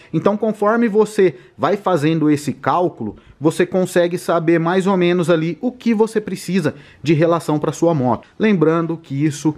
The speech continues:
depende muito do motor, mais uma vez, tá, galera? "Ah, Maico, mas ainda não tá bom." Bom, galera, eu não aconselho vocês a aumentar tanto assim o pinhão. O que você pode fazer? Você pode partir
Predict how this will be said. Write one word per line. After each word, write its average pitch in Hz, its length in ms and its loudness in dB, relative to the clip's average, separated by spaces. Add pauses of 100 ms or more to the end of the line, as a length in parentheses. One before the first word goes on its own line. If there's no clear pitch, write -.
depende 139 420 0
muito 135 260 2
do 131 120 2
motor, 127 420 2
mais 117 240 0
uma 131 160 0
vez, 87 260 -6
tá, 113 160 -2
galera? 92 380 -4 (240)
"Ah, 254 180 2
Maico, 175 320 0
mas 185 220 0
ainda 208 300 0
não 226 120 -4
tá 226 180 -2
bom." 165 340 -2 (360)
Bom, 147 220 0
galera, 120 460 0 (340)
eu 196 200 4
não 226 140 0
aconselho 208 480 0
vocês 185 320 0
a 185 40 2
aumentar 180 340 0
tanto 175 320 -2
assim 175 280 0
o 175 60 0
pinhão. 170 380 0 (340)
O 220 100 0
que 220 180 0
você 208 300 2
pode 190 280 -4
fazer? 143 300 0
Você 127 220 -2
pode 143 260 0
partir 156 580 -2